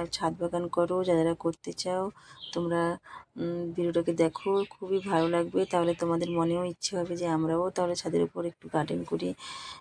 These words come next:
উম, তাজা তাজা সবজি খেতে পাবো। তাই তোমাদেরকে বলছি, কেউ সবজি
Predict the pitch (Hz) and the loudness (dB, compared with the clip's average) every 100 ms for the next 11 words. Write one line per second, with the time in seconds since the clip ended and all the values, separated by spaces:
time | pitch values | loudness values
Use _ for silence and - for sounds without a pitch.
0 | - 165 170 170 170 170 170 170 _ - | -8 -6 -4 -4 -6 -6 -8 -10 _ -4
1 | 170 170 170 175 175 165 - 170 180 165 | -2 -2 -2 -4 -4 -6 -8 -10 -10 -10
2 | 170 165 175 190 - - - - - 170 | -6 -6 -6 -8 -12 -18 -18 -16 -8 -6
3 | 175 170 170 170 170 170 - 196 - 196 | -2 -2 -4 -4 -4 -2 -2 -2 -2 -4
4 | 202 175 170 - | -4 -6 -8 -12